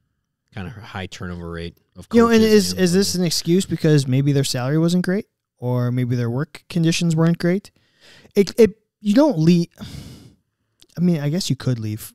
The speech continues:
Speaker 2: f-, for an incident like this.
Speaker 1: I don't know. I, there's, there's lines. What would you quit for? Somebody touching you?
Speaker 2: Physical,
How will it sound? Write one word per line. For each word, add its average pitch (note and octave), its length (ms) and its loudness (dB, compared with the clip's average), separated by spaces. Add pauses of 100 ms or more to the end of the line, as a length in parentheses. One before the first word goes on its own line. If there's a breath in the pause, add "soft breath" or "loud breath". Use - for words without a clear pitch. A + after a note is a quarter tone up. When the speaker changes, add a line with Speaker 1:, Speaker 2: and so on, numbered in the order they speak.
Speaker 2:
f-, - 80 -20
for A#2 400 -6
an A#2+ 60 -4
incident A#2+ 340 -6
like A2+ 180 -12
this. - 340 -12 (1080)
Speaker 1:
I G2+ 120 -12
don't B2+ 80 -6
know. A2 240 -6
I, G#2 180 -10 (100)
there's, A2+ 400 0
there's A#2 240 -2
lines. G#2 400 -6
What A#2+ 200 -2
would B2+ 120 -2
you C3 100 -4
quit - 220 -2
for? F2+ 300 -14 (2250)
Somebody F2+ 320 -14
touching - 400 -12
you? F#2+ 40 -8
Speaker 2:
Physical, D#3 920 4